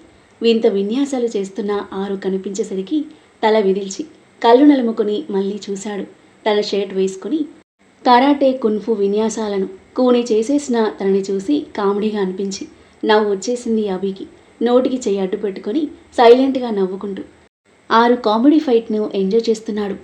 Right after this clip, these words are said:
డమాల్ అని పిడికిలి బిగించిన హ్యాండ్‌ను పంచ్ ఇచ్చినట్టుగా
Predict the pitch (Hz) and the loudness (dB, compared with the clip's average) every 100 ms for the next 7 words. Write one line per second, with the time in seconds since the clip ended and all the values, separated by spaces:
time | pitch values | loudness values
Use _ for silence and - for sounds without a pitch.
0 | - 190 233 226 214 - - _ _ - | -10 -4 -2 0 -2 -6 -14 _ _ -2
1 | 226 240 233 247 262 262 196 208 240 262 | 2 2 2 0 0 0 2 2 2 -2
2 | 254 196 196 196 190 - - _ _ _ | -4 -4 -2 -2 -2 -6 -18 _ _ _
3 | _ 247 247 254 214 - 220 202 208 | _ 2 2 0 -2 -4 -2 -2 -4